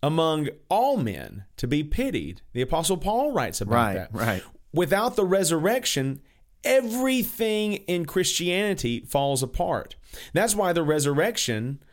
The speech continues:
Speaker 1: has been under most attack of any of the other things mentioned in the Bible. If you can disprove the resurrection,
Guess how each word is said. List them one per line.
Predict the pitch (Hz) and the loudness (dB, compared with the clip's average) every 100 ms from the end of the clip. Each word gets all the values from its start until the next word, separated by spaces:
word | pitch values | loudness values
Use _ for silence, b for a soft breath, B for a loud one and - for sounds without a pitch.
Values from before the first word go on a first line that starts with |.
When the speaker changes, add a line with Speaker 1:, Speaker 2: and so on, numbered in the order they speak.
| b b b b b _ _ | b b b b b _ _
Speaker 1:
has | 139 156 123 | 0 0 2
been | 160 165 | 2 2
under | 156 147 143 135 - - | 2 2 2 0 -4 -4
most | 127 175 247 254 - | 2 2 2 0 -2
attack | 110 104 95 101 - - - - - _ - - - | -4 -4 -4 -6 -10 -20 -20 -20 -20 _ -20 -10 -4
of | 165 - | -2 -2
any | 220 240 240 | 0 4 4
of | 220 175 | 2 2
the | 196 - | 0 2
other | 151 147 147 | 2 2 0
things | 147 127 135 117 | 0 -2 0 -2
mentioned | 120 117 127 | -2 -2 -4
in | |
the | 135 | -4
Bible. | 131 170 151 95 78 - | -4 -6 -6 -8 -8 -6
If | 107 | -2
you | 139 147 | -2 0
can | 135 120 120 - - _ _ _ _ _ 92 | 0 0 -2 -10 -20 _ _ _ _ _ 2
disprove | 185 214 - 202 214 196 | 4 4 0 0 2 2
the | 160 | 2
resurrection, | 147 143 139 160 214 - - 101 104 | 2 2 2 0 -2 -6 -8 -12 -18